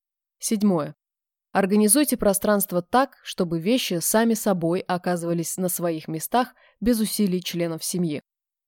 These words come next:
Восьмое. Отведите для уборки пятнадцать минут в день, можно не каждый. В один заход занимайтесь только одной зоной или одним видом работы. Девятое.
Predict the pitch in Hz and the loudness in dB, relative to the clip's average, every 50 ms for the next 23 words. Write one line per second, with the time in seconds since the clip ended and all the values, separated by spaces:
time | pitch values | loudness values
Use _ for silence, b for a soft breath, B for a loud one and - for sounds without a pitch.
0 | _ _ _ _ _ _ _ _ _ _ _ _ _ _ _ - 190 190 226 226 | _ _ _ _ _ _ _ _ _ _ _ _ _ _ _ -6 -2 0 0 2
1 | - - 202 170 151 139 - _ _ _ _ _ _ _ _ _ _ _ - - | 2 2 0 0 0 -2 -6 _ _ _ _ _ _ _ _ _ _ _ -4 -2
2 | 202 226 254 247 254 302 - 269 208 196 208 196 190 180 220 254 240 247 - 208 | 0 2 2 4 2 2 0 0 0 2 4 4 4 4 4 4 4 2 -2 -4
3 | - 202 180 - 196 202 214 214 - - 175 - 185 180 175 175 175 175 165 165 | -4 -4 -4 0 2 2 2 2 0 -4 -4 -2 -2 -2 0 0 -2 -2 -4 -6
4 | 170 156 165 151 143 - - _ _ _ - 196 220 247 240 247 247 233 233 220 | -8 -6 -6 -6 -6 -8 -14 _ _ _ -2 0 0 2 2 2 0 0 0 -2
5 | - 175 156 151 151 - - 147 156 - _ _ _ _ _ _ _ _ _ - | -4 -4 -6 -6 -6 -10 -12 -14 -14 -14 _ _ _ _ _ _ _ _ _ -2
6 | 180 202 208 190 208 202 196 180 196 185 - - 294 262 214 220 196 190 202 220 | 4 4 4 6 4 2 2 2 0 0 2 2 2 4 4 2 0 2 2 2
7 | 233 233 220 - - 233 226 220 - 214 202 - - 190 190 175 180 180 185 196 | 2 2 0 0 4 4 4 4 4 0 0 0 2 0 0 0 0 0 2 2
8 | 214 220 190 190 175 170 170 170 170 - - - 180 180 170 - - - 185 185 | 2 2 2 0 2 2 0 0 -2 -4 -4 -2 -2 0 0 0 0 -2 -2 -2
9 | 165 185 180 185 196 202 180 170 170 160 165 160 165 170 175 175 160 160 147 - | -2 -2 -2 -2 -2 -2 -2 -4 -4 -2 -2 -2 0 0 0 0 -2 -6 -6 -8
10 | - - - _ _ _ _ _ _ _ _ _ _ _ _ _ _ _ _ _ | -10 -14 -14 _ _ _ _ _ _ _ _ _ _ _ _ _ _ _ _ _
11 | _ _ _ _ _ _ _ _ - 180 175 220 208 202 180 156 - - - - | _ _ _ _ _ _ _ _ -8 -4 -2 0 2 2 2 0 0 -6 -12 -14